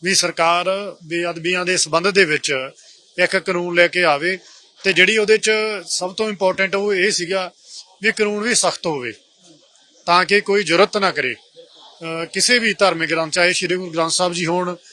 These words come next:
ਚਾਹੇ ਭਗਵਤ ਗੀਤਾ ਹੋਵੇ, ਚਾਹੇ ਕੁਰਾਨ ਸ਼ਰੀਫ ਹੋਵੇ, ਚਾਹੇ ਬਾਈਬਲ ਹੋਵੇ,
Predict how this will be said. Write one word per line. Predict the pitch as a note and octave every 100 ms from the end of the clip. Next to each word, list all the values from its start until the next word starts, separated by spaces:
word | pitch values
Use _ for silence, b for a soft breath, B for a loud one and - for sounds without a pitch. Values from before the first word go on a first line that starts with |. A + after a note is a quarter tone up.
| B B B -
ਚਾਹੇ | F3+ F3+ F3+ D3+
ਭਗਵਤ | E3+ D3+ E3+ D3
ਗੀਤਾ | D#3+ F#3 F3+
ਹੋਵੇ, | E3 E3+ F3+ E3+ _ b b -
ਚਾਹੇ | F#3 E3 F3+
ਕੁਰਾਨ | F3+ E3 F3
ਸ਼ਰੀਫ | E3+ F3+ F#3 E3
ਹੋਵੇ, | E3+ F3+ F3+ E3 B B B
ਚਾਹੇ | F#3 F3 F3+
ਬਾਈਬਲ | D#3+ D3+ D#3+
ਹੋਵੇ, | C#3+ B2+ A#2+